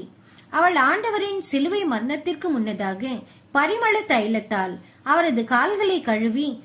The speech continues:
தனது தலைமயிரினால் அதை துடைத்தாள். அவரது மனம் இன்னும் ஐந்து நாளில்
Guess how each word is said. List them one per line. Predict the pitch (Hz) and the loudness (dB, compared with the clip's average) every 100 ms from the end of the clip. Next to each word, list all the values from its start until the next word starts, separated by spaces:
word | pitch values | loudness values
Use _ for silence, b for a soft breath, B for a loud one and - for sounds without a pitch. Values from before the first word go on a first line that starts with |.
| B | B
தனது | - 302 311 247 220 | -2 0 0 -2 0
தலைமயிரினால் | 247 311 466 415 269 226 214 208 196 196 | 0 0 -2 0 0 2 0 -2 -4 -4
அதை | 214 233 381 | -4 -2 -2
துடைத்தாள். | - 220 269 - 226 185 180 B B B | -2 -2 -2 -2 -2 -2 -8 B B B
அவரது | 311 440 453 370 330 | 0 2 0 0 -2
மனம் | 208 208 262 - - - | -2 -4 -6 -10 -18 -8
இன்னும் | 359 440 403 - | -4 -2 0 0
ஐந்து | 277 370 381 | 0 0 0
நாளில் | 294 214 220 269 | 0 0 -2 -4